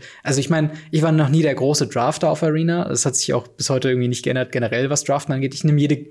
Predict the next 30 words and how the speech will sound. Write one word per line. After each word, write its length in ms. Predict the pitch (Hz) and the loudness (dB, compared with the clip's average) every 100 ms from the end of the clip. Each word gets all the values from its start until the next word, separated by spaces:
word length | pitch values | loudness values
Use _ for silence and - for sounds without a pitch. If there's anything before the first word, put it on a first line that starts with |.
| - _ | -20 _
mittlerweile 320 | 139 147 127 | -4 0 2
jede 180 | 123 127 | 2 2
Gelegenheit 420 | 123 127 127 131 | 2 0 0 -2
wahr, 180 | 123 123 | -2 -2
die 300 | 120 - - | -4 -6 -6
ich 120 | 113 | -4
zum 140 | - 127 | -6 -4
Draften 320 | - - 143 | -4 -6 -6
komme. 300 | - 190 220 - - - - - _ | 0 2 0 -4 -14 -14 -16 -20 _
Aber 600 | 147 151 151 147 - - | -2 0 2 2 -2 -6
wenn 200 | 156 160 | 0 2
es 80 | 180 | 2
einfach 160 | 156 | 0
keine 180 | 147 175 | 0 0
Option 400 | 143 - 208 262 | 0 0 2 2
für 140 | 254 117 | 2 -2
mich 160 | 110 | -4
ist, 300 | - - - - - - | -4 -4 -4 -10 -14 -4
bist 160 | 180 | 0
du 40 | 160 | 2
halt 100 | 135 | 0
auf 60 | |
diese 180 | 131 127 | -2 -4
komplette 260 | 123 160 160 | -2 -2 -4
broken 600 | - 123 127 170 175 139 | -8 0 2 2 0 -2
Ökono-, 380 | 127 - 175 160 | -2 2 2 2
äh, 540 | 147 135 - - - | 0 -2 -4 -6 -6
Ökonomie 460 | 156 156 135 160 190 | -2 0 4 2 2
quasi 280 | 143 127 | -2 -2
angewiesen. 880 | - 180 202 117 117 110 143 180 - | 0 2 4 2 -2 -2 -2 -4 -10